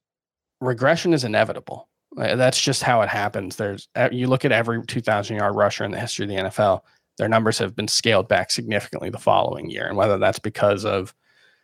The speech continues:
just standard regression to the mean, to have had two thousand yards in a season,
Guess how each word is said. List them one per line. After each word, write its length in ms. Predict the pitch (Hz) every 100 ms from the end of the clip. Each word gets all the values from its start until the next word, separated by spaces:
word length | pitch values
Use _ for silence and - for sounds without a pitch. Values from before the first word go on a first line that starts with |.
| _ -
just 220 | 147 -
standard 360 | 143 135 120
regression 440 | 107 104 123 120 120
to 100 | -
the 60 |
mean, 460 | 113 156 185 180 170 - _ _
to 140 | - 139
have 200 | 135 110
had 340 | 131 143 143
two 140 | -
thousand 340 | - 143 139 131
yards 280 | 127 131 135
in 60 |
a 60 | 123
season, 440 | - 156 175 185